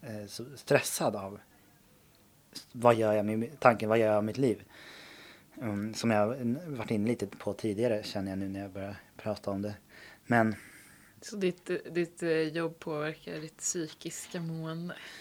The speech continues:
Speaker 1: Ja, s-, himla, himla mycket.
Speaker 2: Mm.
Speaker 1: Eh, både jättepositivt nu när jag tycker att saker är lite köriga, så är det liksom så skönt när det blir måndag och jag kan komma hit till jobbet och liksom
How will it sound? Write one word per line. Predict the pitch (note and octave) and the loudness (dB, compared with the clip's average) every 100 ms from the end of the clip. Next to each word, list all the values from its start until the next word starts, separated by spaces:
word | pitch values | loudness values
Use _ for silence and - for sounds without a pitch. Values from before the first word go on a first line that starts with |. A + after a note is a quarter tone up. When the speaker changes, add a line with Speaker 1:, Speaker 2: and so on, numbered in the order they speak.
| - - - - - - - - - - | -14 -12 -12 -12 -14 -16 -20 -20 -18 4
Speaker 1:
Ja, | C#3+ B2+ B2 - - - | 10 10 10 4 -6 -10
s-, | - - | -8 -2
himla, | C#3 C#3 C3+ | 4 6 6
himla | C#3 A#2+ | 6 6
mycket. | B2 A#2 B2+ A2 - A#2+ | 4 6 6 6 4 -6
Speaker 2:
Mm. | G3 F#3 F3+ - | -4 -2 -4 2
Speaker 1:
Eh, | B2+ A#2+ | 6 6
både | A2+ B2+ A#2 C3+ D3+ C#3+ C3+ | 6 6 8 8 8 4 2
jättepositivt | C3+ B2 - A2 A2 - E3 F3+ - C#3 B2+ | 0 -4 0 2 2 2 -2 -2 4 4 4
nu | A#2+ A#2 A2 | 2 4 6
när | A2+ A2 A2 | 4 4 2
jag | A2 - | 0 -6
tycker | - - A2+ | -12 -4 -2
att | |
saker | - G#2+ G#2+ | 0 0 0
är | G2+ | -4
lite | G2+ | -4
köriga, | G#2 A2+ G#2 G#2+ B2 C3 - - - - - _ - | 0 4 6 6 6 4 -2 -20 -20 -20 -20 _ -14
så | - B2 | -2 2
är | |
det | A2+ | 4
liksom | G#2 - G#2 G#2 G2+ - - | 2 0 -4 -4 -10 -20 -14
så | - - A2+ | -6 -2 0
skönt | A2 - A#2+ G#2 G2 | 0 6 8 8 4
när | G#2 | -2
det | G2+ | 0
blir | G#2 | 2
måndag | A2+ A#2+ G2 | 2 2 -2
och | F#2+ | -4
jag | G2 | -8
kan | G#2+ | -8
komma | G2+ G2+ | -6 -6
hit | G2+ A#2 G2+ - - - - - - | -2 0 -2 -4 -18 -14 -14 -14 -14
till | - A#2 | -2 2
jobbet | A#2 G#2 F#2 - | 2 2 -6 -8
och | G#2 | -8
liksom | F#2+ - F#2+ | -6 -6 -8